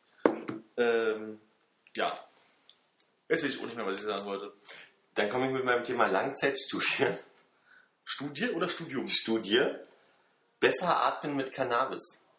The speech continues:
Speaker 2: Seit fünfundachtzig hat man geforscht. Rauchen verkleinert das Lungenvolumen,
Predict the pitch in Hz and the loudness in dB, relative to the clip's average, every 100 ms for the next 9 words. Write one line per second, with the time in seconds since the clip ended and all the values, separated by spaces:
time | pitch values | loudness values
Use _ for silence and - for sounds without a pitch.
0 | _ _ _ - - 98 104 107 117 110 | _ _ _ -20 -4 0 0 0 0 0
1 | - - 123 - 113 104 - 104 131 - | -2 -4 -4 -2 -2 -2 0 2 2 -4
2 | - _ _ _ _ _ _ - 82 87 | -14 _ _ _ _ _ _ -10 2 2
3 | - 165 170 - - - - _ - 110 | 2 -2 -4 -6 -18 -20 -20 _ -6 -4
4 | - 110 123 139 147 - 127 139 135 139 | 0 2 2 2 0 -2 0 0 0 0
5 | 156 185 | 0 -2